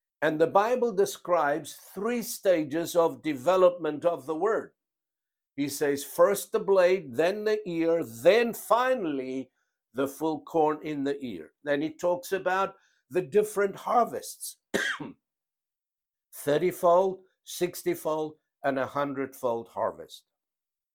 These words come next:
This exercise, remember,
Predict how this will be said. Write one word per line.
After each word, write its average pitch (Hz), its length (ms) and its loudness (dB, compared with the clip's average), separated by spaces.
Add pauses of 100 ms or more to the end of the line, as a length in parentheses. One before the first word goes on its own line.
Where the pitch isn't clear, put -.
(920)
This 185 360 6
exercise, 135 920 -4
remember, 156 800 -2